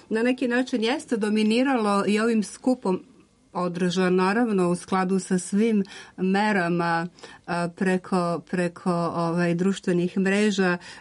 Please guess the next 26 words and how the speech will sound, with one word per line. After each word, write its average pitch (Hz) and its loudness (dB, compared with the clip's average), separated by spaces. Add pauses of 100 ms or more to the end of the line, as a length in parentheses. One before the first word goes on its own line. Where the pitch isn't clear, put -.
(120)
skupom 196 -2
G 202 2
sedam, 208 0 (380)
a, 180 -2 (120)
i 190 2 (280)
nešto 214 -2
što 202 -4
su 208 -2
izvukli 233 0
novinari 196 2
kao 185 0
nekakvu 190 0
poruku 214 0
i, 185 0 (200)
m, 185 -2
to 202 -2
je 196 0
bilo 202 2
i 208 2
prvo 240 0
pojavljivanje, 202 2 (440)
a, 180 0
novog 180 0 (480)
izabranog 175 0
predsjednika 175 -2
Amerike, 170 0